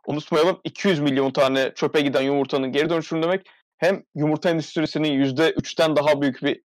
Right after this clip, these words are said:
ekonomisinin geri dönüşü demek, hem de, e, gerek çilek, gerek avokado gibi bozulması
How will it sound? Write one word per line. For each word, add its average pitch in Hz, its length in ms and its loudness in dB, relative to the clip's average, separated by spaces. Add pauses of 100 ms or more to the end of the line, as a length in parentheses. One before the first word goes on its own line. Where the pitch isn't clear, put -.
(140)
ekonomisinin 135 600 -2
geri 135 180 0
dönüşü 156 260 -2
demek, 185 240 -2 (340)
hem 160 220 0
de, 151 200 4 (480)
e, 139 40 0 (520)
gerek 151 340 0
çilek, 160 360 0
gerek 151 300 2
avokado 151 420 2
gibi 131 280 -2
bozulması 147 640 -2